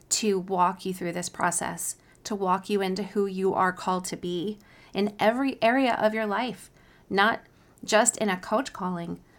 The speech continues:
but in every single area as a parent, as a spouse, a friend, a child, um, as a coworker, as a boss. Like, it, it doesn't matter. You need the Lord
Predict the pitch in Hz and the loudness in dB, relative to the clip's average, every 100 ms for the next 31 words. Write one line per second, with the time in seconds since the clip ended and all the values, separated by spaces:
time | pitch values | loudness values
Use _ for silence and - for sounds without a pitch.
0 | _ 214 208 214 - 233 240 247 269 262 | _ -2 2 0 2 2 2 2 -4 -4
1 | 262 - - 247 226 214 208 - 185 214 | -6 -10 -4 -2 0 -2 -4 -8 -6 -2
2 | 202 170 175 - _ _ _ - 196 196 | -2 -4 -10 -16 _ _ _ -4 0 0
3 | 190 185 - 196 - 185 240 190 - - | 0 -4 -6 -8 -6 -2 0 0 -4 -12
4 | _ _ - 185 180 - 185 - - 202 | _ _ 0 0 0 -6 -4 -2 0 2
5 | 240 170 185 - - 185 - 208 233 202 | 2 2 -2 -6 -6 -10 -4 2 4 2
6 | 147 - - - - 180 - 170 233 220 | 0 -8 -14 -20 -12 -8 -6 -2 0 2
7 | 165 156 202 - _ _ - - - 180 | 0 -2 -8 -18 _ _ -20 -12 -4 -2
8 | 165 165 - 202 - - 262 254 180 160 | -4 -4 -2 -2 -2 -4 0 2 2 0
9 | 175 165 180 185 _ - 190 170 185 175 | -2 -4 -4 -10 _ -10 -6 -2 0 0
10 | - - - 190 - 214 - - _ - | -2 -4 -2 -4 -4 -6 -6 -18 _ -20
11 | - - _ _ _ _ _ - 254 254 | -20 -20 _ _ _ _ _ -4 -2 2
12 | 233 220 220 202 214 202 151 151 185 202 | 2 2 -2 -2 0 -2 -4 -10 -6 -2
13 | 240 233 220 220 208 185 175 185 180 165 | -2 -2 -2 -2 -2 -4 -2 -2 0 -2
14 | - 202 | -4 -10